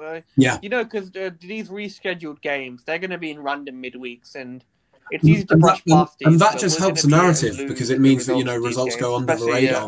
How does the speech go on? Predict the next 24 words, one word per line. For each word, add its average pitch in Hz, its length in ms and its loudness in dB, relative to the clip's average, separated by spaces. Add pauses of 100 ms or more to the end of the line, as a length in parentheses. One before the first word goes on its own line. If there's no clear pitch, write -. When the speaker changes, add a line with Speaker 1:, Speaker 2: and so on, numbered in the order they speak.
(120)
Speaker 2:
more. 139 80 -14
Speaker 1:
Accrington. 127 440 -18 (200)
Speaker 2:
And 113 180 -8
you 113 60 -6
think, 123 240 -6
"Oh, - 180 6
how's 151 280 2
that 156 180 2
team 117 200 -2
ended 107 240 -8
up 110 140 -10
there?" 110 200 -8
Or, 120 40 -2
"Oh, 185 340 2
I 127 40 -2
didn't 143 180 0
know 113 80 -8
they 113 200 -10
picked - 200 -10
up - 220 -14
three 110 120 -6
more 107 160 -10
points." 107 260 -12 (3250)
Speaker 1:
Oh, 233 180 2